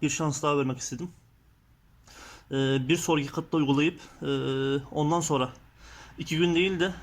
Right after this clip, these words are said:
e, beş veya yedi gün bekleyebilirsem en az beş gün bekleyip,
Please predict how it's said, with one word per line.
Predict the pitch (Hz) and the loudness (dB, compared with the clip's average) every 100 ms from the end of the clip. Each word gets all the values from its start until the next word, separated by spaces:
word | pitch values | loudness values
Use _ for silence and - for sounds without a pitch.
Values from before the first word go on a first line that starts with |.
| 175 | -6
e, | 147 143 143 135 | -2 0 0 2
beş | 165 175 - | 2 2 2
veya | 135 | 2
yedi | 135 147 | 2 2
gün | 151 135 - - - | 2 0 -2 -12 -2
bekleyebilirsem | 151 147 151 143 139 143 123 - - | 0 2 0 2 0 0 -4 -10 -2
en | 170 | 2
az | 160 135 | 4 4
beş | 160 | 0
gün | - 147 | 2 2
bekleyip, | 147 147 165 | 2 0 -2